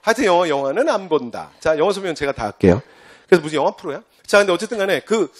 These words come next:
국제시장이라는 영화의 그 첫 장면이에요. 그러면서 황정민이 나중에 아버지가, 그래서 이제 뭐라 그러냐면 아버지가, 아버지가 탔던 배를 다시 내린다고. 동생 내가 찾아오겠다고. 그러니까 너는 그냥 엄마랑 있어라.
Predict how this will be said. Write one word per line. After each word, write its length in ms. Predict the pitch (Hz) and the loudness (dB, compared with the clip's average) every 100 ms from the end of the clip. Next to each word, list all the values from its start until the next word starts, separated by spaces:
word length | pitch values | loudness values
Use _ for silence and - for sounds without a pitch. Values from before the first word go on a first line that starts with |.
| - _ | -20 _
국제시장이라는 840 | 185 180 277 254 226 247 233 220 | -14 -8 -8 -8 -8 -8 -6 -4
영화의 220 | 160 147 | -2 -2
그 100 | 156 151 | -4 -8
첫 140 | - | -8
장면이에요. 460 | 349 294 135 98 71 _ _ _ _ _ | -6 -4 -4 -6 -20 _ _ _ _ _
그러면서 380 | - 240 247 208 | 2 4 2 -2
황정민이 720 | 220 226 208 160 156 160 110 87 _ _ _ _ | -2 -4 -4 -4 -4 -6 -8 _ _ _ _ _
나중에 480 | - 151 180 175 156 | 2 2 2 2 2
아버지가, 600 | 101 - 139 208 196 175 | 0 0 2 2 0 -2
그래서 220 | 196 190 | 0 -2
이제 320 | 170 156 120 110 | -4 -4 -6 -2
뭐라 160 | 143 | 4
그러냐면 260 | 160 147 135 | 4 6 4
아버지가, 340 | 117 143 156 | 2 0 2
아버지가 340 | 143 220 208 - | 2 2 -4 -4
탔던 240 | - 294 | -6 -4
배를 80 | 233 | -4
다시 200 | - 160 | -6 -8
내린다고. 360 | 139 160 151 101 | -8 -6 -8 -6
동생 240 | 165 175 | -8 -6
내가 100 | 143 156 | -4 -4
찾아오겠다고. 580 | 175 151 104 - 120 _ _ _ _ _ _ _ _ _ | -4 -8 -10 -18 -20 _ _ _ _ _ _ _ _ _
그러니까 220 | - 196 | 4 6
너는 180 | 160 190 | 6 4
그냥 200 | 180 160 | 2 -2
엄마랑 280 | 160 185 156 | 0 -2 -2
있어라. 400 | 160 - 101 - | -6 -12 -16 -20